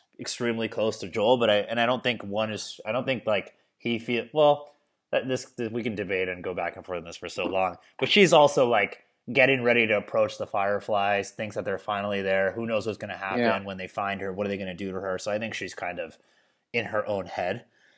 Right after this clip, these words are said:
Speaker 1: Um, but so, so, so
Speaker 2: That might
Speaker 1: let's,
Speaker 2: be true.
Speaker 1: let,
Speaker 2: That might
Speaker 1: let's,
Speaker 2: be true.
Speaker 1: let's kind of, let's, let's keep going, because you and I can talk about this stuff for a couple of hours. <laughs>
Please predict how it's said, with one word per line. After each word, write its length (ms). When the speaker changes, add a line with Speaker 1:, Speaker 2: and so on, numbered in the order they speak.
Speaker 1:
Um, 580
but 140
so, 180
so, 460
so 160
Speaker 2:
That 60
might 100
Speaker 1:
let's, 140
Speaker 2:
be 60
true. 200
Speaker 1:
let, 140
Speaker 2:
That 60
might 60
Speaker 1:
let's, 200
Speaker 2:
be 40
true. 80
Speaker 1:
let's 160
kind 160
of, 160
let's, 180
let's 200
keep 180
going, 400
because 300
you 120
and 120
I 160
can 160
talk 240
about 180
this 140
stuff 240
for 80
a 20
couple 240
of 80
hours. 600
<laughs> 60